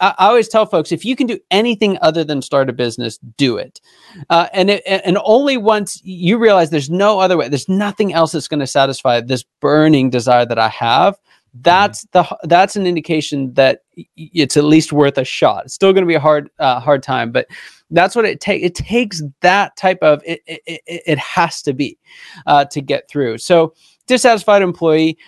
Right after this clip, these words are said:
Speaker 1: you may, you, you, the dissatisfaction boils, you, you get to a point where it's like, "All right, let's go." A-, and you jump in.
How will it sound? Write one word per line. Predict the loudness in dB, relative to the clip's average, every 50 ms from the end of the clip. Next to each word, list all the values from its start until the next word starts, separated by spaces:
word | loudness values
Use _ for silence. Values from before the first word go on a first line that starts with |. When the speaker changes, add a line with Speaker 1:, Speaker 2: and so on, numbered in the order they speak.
| _ _ -2
Speaker 1:
you | 0 2 2
may, | 2 2 2 0 0
you, | 2 2 2 2 2 0 -2 -2 -2
you, | -4 -2
the | 0 2 2 2
dissatisfaction | 0 -4 -2 2 2 4 4 4 2 0 0 2 0 0 0 -2 -8 -8
boils, | -4 -2 0 2 2 2 0 -2
you, | -6 -10
you | -10 -8 -4
get | -2 -2 -2 -2 -2
to | -4 -4
a | -2
point | -2 -2 0 2
where | 2
it's | 2 2
like, | 2 0 2 2
"All | 2 4
right, | 4 2 2 0
let's | -4 -6 -6 -6 -4
go." | 0 2 4 4 4 2 0 -4 -6
A-, | -4
and | -2 -2 -2 0 0
you | 0 0
jump | 0 2 2 2 2 2 0
in. | 0 0 0 0 -2 -4